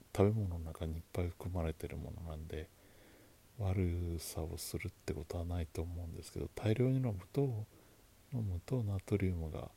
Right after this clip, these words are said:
増えちゃうとか、まあ、それが原因で、えっと、高血圧の人は影響が出るとか、あの、腎臓に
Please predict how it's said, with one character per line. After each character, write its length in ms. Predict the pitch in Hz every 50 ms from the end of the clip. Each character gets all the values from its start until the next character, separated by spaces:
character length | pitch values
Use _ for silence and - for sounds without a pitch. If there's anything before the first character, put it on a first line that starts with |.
| - - - - - -
増 80 | - 92
え 60 | 82 -
ち 100 | - 85
ゃ 40 | 76
う 100 | 67 92 -
と 100 | - -
か、 340 | - - - 90 82 80 85 90 - - - - - - - - - - - - - - - - - - - - - - -
ま 260 | 117 98 87 82 82 87
あ、 40 | - 90
そ 220 | - - - 95
れ 80 | 95 90
が 140 | - 101
原 200 | 98 87 90 95
因 380 | 90 90 92 90 87 90 90 90
で、 420 | 90 104 107 104 95 85 85 90 - - - - - - - - - - - - -
え 60 | 98
っ 20 | 92 -
と、 160 | - - - -
高 200 | - - 104 -
血 340 | - 110 101 - - 117
圧 240 | 101 90 - - 92
の 120 | 90 87 78
人 260 | - - 104 110 113
は 100 | 113 104
影 160 | 90 82 78
響 180 | - - 85 78
が 120 | 87 78
出 160 | - - 82
る 100 | 78 85
と 100 | - - -
か、 200 | - - - 95 90 85 87 90 90 - - - - - - - - - - - - - -
あ 80 | 85
の、 180 | 85 90 92 85 85
腎 300 | - - 107 98 98 98
臓 560 | - - 110 104 101 101 101 101 101 98 98
に 300 | 95 95 90 90 87 -